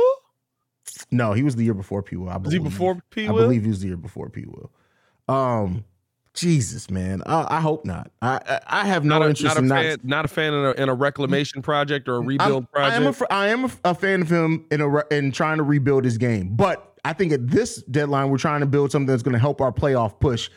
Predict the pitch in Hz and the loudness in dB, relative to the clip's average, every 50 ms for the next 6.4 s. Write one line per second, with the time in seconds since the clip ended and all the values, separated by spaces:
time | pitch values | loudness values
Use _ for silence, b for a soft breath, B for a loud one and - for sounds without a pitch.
0 | b b b - 151 151 165 - 214 170 147 143 147 160 185 190 190 180 165 170 | b b b 0 0 0 2 0 0 2 4 4 4 2 0 0 -2 -2 0 0
1 | 175 160 - - b b b b b - 147 147 165 170 160 - - - 117 98 | 0 0 -2 -8 b b b b b 0 0 2 2 0 -2 -6 -10 -10 -4 -2
2 | 147 170 202 190 175 151 127 127 127 120 110 - 120 107 - b b b b b | -2 0 0 0 0 0 0 0 0 -2 0 -2 -2 -4 -4 b b b b b
3 | 139 147 143 170 165 156 131 95 147 185 233 254 - 277 269 285 269 262 277 302 | -2 0 2 2 2 2 2 2 2 0 0 0 -2 0 0 0 2 0 -2 -4
4 | 311 311 _ _ _ _ _ _ _ _ 113 113 104 - 160 233 311 330 233 196 | -4 -8 _ _ _ _ _ _ _ _ -12 -8 -2 0 0 0 0 -2 -2 0
5 | 180 180 170 170 165 160 143 117 170 175 143 139 135 135 127 120 - 127 120 110 | 0 2 2 0 -2 -2 -4 -2 -2 0 0 2 2 2 0 0 0 0 0 0
6 | 104 - 117 104 107 117 151 | 2 2 0 2 2 0 -2